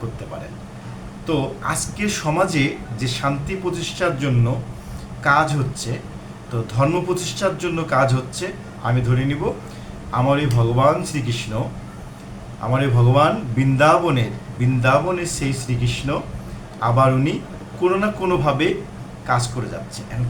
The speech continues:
কী রূপে ধর্ম সংস্থাপনের জন্য, ন্যায়ের জন্য উনি কাজ করে যাচ্ছেন, তো এই তত্ত্বই আসলে জানার বিষয়। কেননা ভগবান শ্রীকৃষ্ণ পরমাত্মা রূপে সমস্ত জায়গায় আছেন।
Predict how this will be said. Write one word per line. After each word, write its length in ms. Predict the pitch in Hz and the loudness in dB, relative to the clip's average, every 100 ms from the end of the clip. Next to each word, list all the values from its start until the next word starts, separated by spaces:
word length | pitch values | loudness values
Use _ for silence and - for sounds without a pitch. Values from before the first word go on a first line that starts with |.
| - | -4
কী 100 | 196 | -4
রূপে 520 | 208 208 220 220 226 - - - - - - - 120 | -2 -4 -4 -2 -4 -6 -14 -14 -14 -14 -14 -8 -4
ধর্ম 280 | 113 131 160 | 0 2 2
সংস্থাপনের 760 | 151 175 175 214 185 190 202 | 0 -4 -4 0 2 2 -2
জন্য, 420 | 175 339 180 190 - - - - - - - 117 | 0 0 0 -2 -6 -12 -14 -12 -12 -12 -8 0
ন্যায়ের 540 | 117 131 147 170 175 | 4 6 8 6 4
জন্য 480 | - 175 170 180 262 - - 127 | 2 0 2 0 -2 -8 -12 -4
উনি 140 | 139 | -2
কাজ 280 | 143 139 135 | 2 2 2
করে 180 | 160 156 | 0 0
যাচ্ছেন, 500 | 156 147 - 202 247 - - - - - | 0 -2 -4 -6 -6 -8 -12 -12 -12 -10
তো 60 | 120 | -2
এই 200 | 151 160 - | 2 2 2
তত্ত্বই 640 | 151 143 - - 185 196 - - - - | -2 -2 -4 0 4 4 2 -8 -14 -6
আসলে 360 | 123 143 165 117 | -4 -2 -2 4
জানার 440 | 120 123 139 73 - | 6 8 6 2 -2
বিষয়। 340 | 117 120 113 - - - | -2 -2 -4 -8 -12 -4
কেননা 260 | 135 131 | 0 0
ভগবান 580 | 120 117 127 160 190 156 131 | 0 2 4 6 4 4 0
শ্রীকৃষ্ণ 520 | 156 160 - 151 - - - - - - - | -2 -4 -4 -4 -6 -8 -12 -14 -14 -14 -2
পরমাত্মা 640 | 127 127 139 151 - - | 2 2 2 0 -4 -2
রূপে 280 | 120 101 - 104 - - - - | -2 -2 -4 -8 -10 -14 -12 -6
সমস্ত 440 | 135 160 - - | -4 -4 -6 -6
জায়গায় 340 | 120 117 95 90 | -6 -6 -6 -8
আছেন। 260 | 98 - | -10 -12